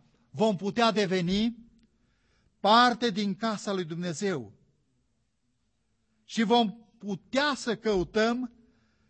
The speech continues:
ca tot mai mult să ne liniștim și să construim această casă, această familie a lui Dumnezeu. Acum, când de altfel trăim la sfârșitul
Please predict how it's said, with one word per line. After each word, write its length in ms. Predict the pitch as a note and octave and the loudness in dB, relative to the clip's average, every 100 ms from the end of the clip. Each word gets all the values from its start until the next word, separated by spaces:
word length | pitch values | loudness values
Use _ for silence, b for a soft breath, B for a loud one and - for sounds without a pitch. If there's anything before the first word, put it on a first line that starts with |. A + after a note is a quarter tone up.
| b b b _ | b b b _
ca 180 | F3+ D#3 | -6 -6
tot 300 | - A3+ A3 | 0 2 2
mai 240 | B3 C4 | 2 2
mult 300 | A3 A#3 A#3+ | 2 0 0
să 120 | A#3+ | -2
ne 140 | A3 G3 | -2 0
liniștim 800 | F#3 F3 D#3+ - G3 G#3+ G#3+ - _ - | -2 -4 -6 -8 -6 -4 -6 -10 _ -12
și 180 | - | -6
să 200 | A#3 B3 | 0 2
construim 1000 | A#3 A#3 A#3+ A3+ - G#3+ A3+ B3 A#3 G#3+ - | 2 2 2 2 -2 0 2 2 0 -4 -8
această 680 | F#3+ E3 - F#3 - - D#3 | -8 -6 -8 -8 -8 -8 -8
casă, 580 | - E3 B2+ - A#2 A#2 b b | -6 -8 -10 -14 -18 -20 b b
această 500 | F3 - A3 - G#3 | -6 -4 -4 -4 -6
familie 800 | - F#3+ F#3 A#3 F#3+ E3+ C#3+ - b b | 0 0 2 2 0 -2 -4 -8 b b
a 120 | - | 0
lui 160 | F3+ E3+ | 2 2
Dumnezeu. 680 | D#3 E3 E3 D3 D#3+ A#2 G#2+ _ _ _ _ _ | 0 0 -2 -2 -6 -6 -14 _ _ _ _ _
Acum, 680 | - F#3+ F3 B3+ C4+ D#4 D4 b b - | 0 2 2 0 0 0 -4 b b -4
când 240 | A3+ G3+ | -2 2
de 80 | G#3+ | 6
altfel 440 | B3 A#3+ A#3+ A#3 | 6 4 2 0
trăim 760 | A3 G#3 G#3 G#3 A3 B3 A#3+ - B | 0 -2 0 0 2 0 0 -6 B
la 220 | - F3+ E3 | -4 -2 -2
sfârșitul 1040 | - - D#3 - G#3 F3 F#3 F3+ E3 D#3+ | -4 -8 -8 -6 -6 -6 -2 -2 -2 -6